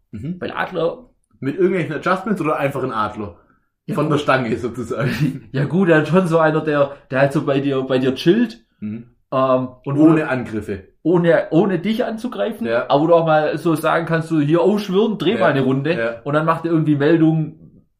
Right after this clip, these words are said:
Speaker 2: wenn was da ist.
Speaker 1: Okay, wenn die Bullen kommen.
Speaker 2: Wenn die Bullen kommen, sowas zum Beispiel.
Speaker 1: Mhm.
Speaker 2: So.
Speaker 1: Ja.
Speaker 2: Ja.
Speaker 1: Ja.
Speaker 2: Ähm, so, so ein Adler, aber der, der chillt so, der kann sich auch so ein bisschen über den Kopf streicheln und so.
Speaker 1: Okay.
Speaker 2: Ähm,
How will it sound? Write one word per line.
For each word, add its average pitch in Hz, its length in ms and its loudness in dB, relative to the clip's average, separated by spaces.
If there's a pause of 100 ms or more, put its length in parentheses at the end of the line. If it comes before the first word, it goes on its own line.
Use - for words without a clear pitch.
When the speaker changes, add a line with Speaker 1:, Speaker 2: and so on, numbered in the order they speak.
(640)
Speaker 2:
wenn 135 420 -4
was 127 260 0
da 120 180 0
ist. - 460 -8
Speaker 1:
Okay, 113 300 -10 (100)
wenn 104 120 -8
die 110 60 -6
Bullen 113 300 0
kommen. 98 340 -10
Speaker 2:
Wenn 127 100 -4
die - 40 0
Bullen 165 280 4
kommen, 123 180 -6
sowas 415 300 2
zum 220 100 -6
Beispiel. 131 380 -4
Speaker 1:
Mhm. 101 340 -10 (140)
Speaker 2:
So. 480 520 -6 (180)
Speaker 1:
Ja. 110 260 -10 (280)
Speaker 2:
Ja. 107 80 -12
Speaker 1:
Ja. 143 240 -2
Speaker 2:
Ähm, 139 100 -16
so, 156 260 -2
so 170 120 -4
ein 151 80 -4
Adler, 135 280 0
aber 143 100 -2
der, 160 100 -2
der 160 180 -4
chillt 294 240 -2
so, 277 160 -4
der 180 320 -2
kann 208 140 -4
sich 196 80 -8
auch 185 60 -6
so 180 60 -12
ein - 20 -12
bisschen 185 180 -10
über 180 80 -8
den 175 60 -10
Kopf 220 180 -4
streicheln 185 380 -4
und 170 80 -10
so. 175 260 -6
Speaker 1:
Okay. 120 160 -8
Speaker 2:
Ähm, 131 340 -6